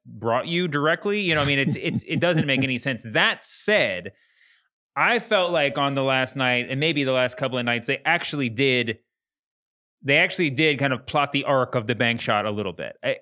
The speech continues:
I, or, or, or pretty well, which is to say, this is what's going on in Democratic cities, uh, and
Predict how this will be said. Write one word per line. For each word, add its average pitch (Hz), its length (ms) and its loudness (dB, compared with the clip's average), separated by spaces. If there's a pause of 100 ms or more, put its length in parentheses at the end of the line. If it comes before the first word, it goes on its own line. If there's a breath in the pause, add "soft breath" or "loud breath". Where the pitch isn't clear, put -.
(120)
I, 156 60 -2
or, 156 240 -2
or, 143 240 -4
or 175 140 -2
pretty 233 220 -2
well, 98 520 -2 (100)
which 143 220 -2
is 151 120 0
to 143 100 -4
say, 127 500 2 (340)
this 143 300 2
is 214 140 2
what's 180 200 4
going 165 300 2
on 139 400 4
in 139 260 2
Democratic 151 600 2
cities, 110 800 -2 (680)
uh, 113 380 2 (420)
and 135 380 4